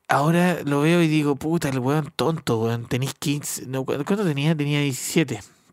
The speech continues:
Tenés diecisiete años y dijiste que hiciste el amor, ¿de qué estáis hablando? No sabía nada de la vida. Y me enamoré, le escribí cuan-, siete mil cuatrocientas canciones y ella cre-, obviamente a través de, por el, por el tema de la, de la, de,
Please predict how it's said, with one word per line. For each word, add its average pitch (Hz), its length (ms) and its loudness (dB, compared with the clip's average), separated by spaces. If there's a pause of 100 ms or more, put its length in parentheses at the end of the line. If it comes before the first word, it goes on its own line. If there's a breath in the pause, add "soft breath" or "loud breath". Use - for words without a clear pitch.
(720)
Tenés 127 220 -2
diecisiete 123 500 -2
años 147 220 2
y 139 40 2
dijiste 127 360 -4
que 127 60 0
hiciste 127 280 -4
el 120 80 0
amor, 127 220 -4
¿de 127 80 -2
qué 127 80 -4
estáis 135 240 -4
hablando? 117 520 -8 (380 loud breath)
No 113 80 -6
sabía 123 360 2
nada 123 180 2
de 127 60 2
la 120 100 2
vida. 117 300 -2 (420 loud breath)
Y 120 160 -10
me 110 60 -8
enamoré, 104 420 -6
le 117 80 -2
escribí 113 500 -6
cuan-, 113 400 -8
siete 113 380 -4
mil 117 260 -6
cuatrocientas 120 680 -4
canciones 123 680 -4 (320 loud breath)
y 117 160 -4
ella 120 300 2
cre-, 117 200 -2
obviamente 123 520 2
a 120 80 0
través 120 260 2
de, 120 140 -4
por 131 160 -2
el, 117 100 -2
por 113 140 -4
el 113 100 -6
tema 123 300 -2
de 113 100 -4
la, 107 220 -6
de 113 140 -8
la, 107 440 -12 (160)
de, - 140 -20